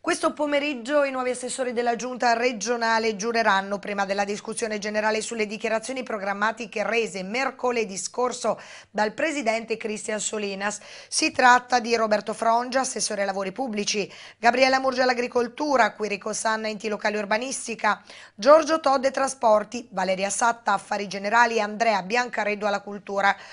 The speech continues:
Potrebbe giurare anche Anita Pili, designata da Sardegna venti venti per la delega all'industria, tenuta ad interim sinora dallo stesso Solinas. Il resto della giornata sarà interamente dedicato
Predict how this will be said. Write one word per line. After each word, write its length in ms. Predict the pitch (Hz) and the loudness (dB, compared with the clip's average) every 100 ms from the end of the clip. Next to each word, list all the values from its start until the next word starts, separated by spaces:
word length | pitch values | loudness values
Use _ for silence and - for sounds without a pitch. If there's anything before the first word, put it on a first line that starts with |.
| - - | -20 -4
Potrebbe 360 | 240 262 247 | -2 2 2
giurare 340 | 233 262 254 254 | 2 4 4 4
anche 260 | 254 262 | 2 2
Anita 340 | 247 247 247 240 | 0 0 0 0
Pili, 460 | 254 233 226 233 | -2 -6 -6 -6
designata 720 | 190 233 202 233 233 233 233 | -4 -4 -6 -6 0 2 2
da 120 | 233 220 | -2 -2
Sardegna 640 | 220 202 202 220 214 208 | -2 -4 -4 -4 0 0
venti 340 | 214 214 214 | -2 -6 -4
venti 420 | 208 220 226 240 | 0 0 0 -8
per 180 | 220 202 | -6 -2
la 80 | 208 | -2
delega 320 | 196 202 208 | 0 0 0
all'industria, 720 | 208 220 226 247 277 269 247 | 0 -2 -8 -6 -6 0 0
tenuta 380 | 208 202 220 220 | 0 -4 -6 -4
ad 80 | 208 | -4
interim 340 | 190 202 202 | -6 -8 -8
sinora 140 | 202 - 254 185 185 - - - - - | -6 -6 -6 -2 0 0 -4 -20 -20 -14
dallo 280 | - 302 294 | 6 8 8
stesso 420 | - 220 208 240 - | 4 0 -2 -2 -2
Solinas. 760 | - 247 247 233 220 233 - - | 2 2 2 0 0 0 -2 -4
Il 120 | 214 | -2
resto 320 | 220 220 214 | -2 -2 -6
della 300 | 196 202 190 | -6 -4 -4
giornata 420 | 185 190 202 196 | -4 -4 -4 -4
sarà 200 | 196 196 | -6 -6
interamente 440 | 196 208 202 196 196 | -6 -8 -8 -8 -10
dedicato 580 | 202 202 214 208 208 | -8 -4 -4 -4 -8